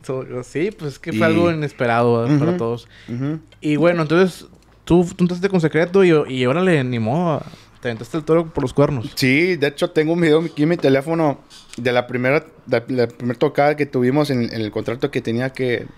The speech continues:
Speaker 2: que terminar en el mes de enero
Speaker 1: Sí.
Speaker 2: del, del año pasado. Y chinga, estaba bien nervioso.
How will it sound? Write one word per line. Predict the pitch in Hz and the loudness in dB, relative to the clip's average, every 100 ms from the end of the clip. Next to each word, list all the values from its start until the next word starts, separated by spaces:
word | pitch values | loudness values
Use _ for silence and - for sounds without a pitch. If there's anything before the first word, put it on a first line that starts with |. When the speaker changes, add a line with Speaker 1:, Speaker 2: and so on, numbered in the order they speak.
| - - | -14 -6
Speaker 2:
que | 120 110 | -2 -2
terminar | 110 113 110 117 | 0 0 0 0
en | 139 | 0
el | 113 104 107 | -2 -6 -8
mes | 107 113 | -6 -4
de | 127 | -2
enero | 120 156 170 | -2 -4 -8
Speaker 1:
Sí. | - 107 95 _ _ - | -16 -18 -18 _ _ -8
Speaker 2:
del, | 107 107 101 | -6 -6 -4
del | 107 | -4
año | 113 127 | -4 -4
pasado. | 113 110 143 - - - - - - _ - | -4 -6 -6 -18 -20 -20 -20 -20 -20 _ -12
Y | 104 101 | -8 -6
chinga, | - 113 117 104 | -4 -2 0 0
estaba | 104 104 | 0 0
bien | 120 123 | 0 0
nervioso. | 135 131 117 120 165 175 | 0 0 0 0 -4 -6